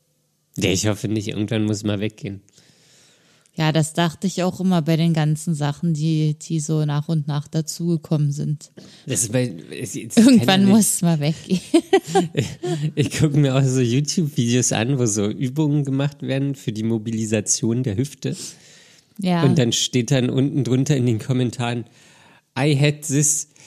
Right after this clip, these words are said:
Speaker 1: since twenty-five years with your“,
Speaker 2: Oh mein Gott.
Speaker 1: ähm, mit deiner Übung, ähm,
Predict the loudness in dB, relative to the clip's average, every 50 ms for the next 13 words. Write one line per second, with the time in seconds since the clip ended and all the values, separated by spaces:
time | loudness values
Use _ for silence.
0 | -20 -16 -10 -6 0 2 2 4 4 2 0 0 0 2 2 4 4 4 2 0
1 | 0 2 2 2 2 2 0 0 0 2 2 2 2 2 0 0 0 0 0 0
2 | 0 0 -2 0 0 4 4 6 6 6 4 4 2 2 0 -2 -4 -6 -2 0
3 | 2 2 4 4 4 4 4 2 2 0 -2 -8 -16 _ _ _ _ _ _ _
4 | -20 _ _ _ _ _ _ -16 -14 -12 -12 -14 -12 -6 -2 0 0 2 2 2
5 | 4 4 4 4 4 2 2 2 4 4 4 4 4 4 2 2 0 0 2 2
6 | 2 2 2 2 0 -2